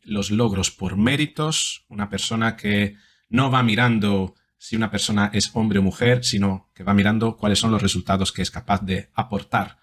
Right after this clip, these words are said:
¿no? Eh, fabuloso que existan estos casos. Enhorabuena, Elisa, y ojalá, ojalá estos tres meses sean la antesala,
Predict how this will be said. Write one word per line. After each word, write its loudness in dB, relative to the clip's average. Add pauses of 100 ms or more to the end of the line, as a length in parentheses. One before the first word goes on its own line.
(240)
¿no? -10 (400)
Eh, 0
fabuloso 0
que -6
existan -2
estos -6
casos. -2
Enhorabuena, 0
Elisa, 0
y 2
ojalá, -2
ojalá -2 (280)
estos -4
tres 0
meses 0
sean -4
la -2
antesala, -2